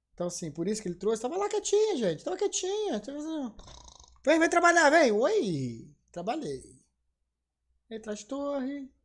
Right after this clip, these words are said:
Aí a torre entra. Falei que ela ia entrar? Entrou. E bota a torre pra travar. Botei outra torre pra, pra conectar, pra continuar essa pressão, né? Essa captura. Ela vem e tchau o bispo.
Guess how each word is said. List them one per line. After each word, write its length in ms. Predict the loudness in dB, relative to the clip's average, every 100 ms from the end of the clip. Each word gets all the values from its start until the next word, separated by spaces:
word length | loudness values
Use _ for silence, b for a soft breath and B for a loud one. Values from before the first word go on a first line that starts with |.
| _ _ _
Aí 140 | -2 -2
a 80 |
torre 300 | 0 0 2
entra. 520 | 0 0 -2 -2 -4 -2
Falei 320 | -2 0 2
que 80 | 0
ela 100 | 0
ia 60 |
entrar? 480 | 0 0 0 -2 -8 _ _ -16
Entrou. 680 | -12 0 2 4 0 -4 -14 _ _ _ _ _ _ _ _ _ _ _ _ _ _ -14
E 60 | -6
bota 220 | -4 -6
a 40 |
torre 240 | -6 -6 -4
pra 140 | -8
travar. 640 | -6 -8 -2 -2 -2 -4 -8 -14 -20 _ _ _
Botei 220 | -10 -6
outra 180 | -6 -6
torre 300 | -6 -2 -2
pra, 180 | -2 -6
pra 220 | -6 -6
conectar, 460 | -4 -6 -8 -6 -6
pra 100 | -8
continuar 260 | -10 -8
essa 120 | -8
pressão, 540 | -6 -6 -6 -4 -2 -2
né? 220 | -4 -6 _ b
Essa 180 | -16 -14
captura. 1080 | -4 -4 -4 -10 -4 4 4 4 -2 -6 -14 _ _ _ _ _ _ _ _ _ _ _ _
Ela 260 | -8 -2 -2
vem 520 | -2 -2 0 0 -4 -10
e 80 |
tchau 380 | -4 -2 2 2
o 40 | 2
bispo. 640 | 0 -2 -2 -6 -12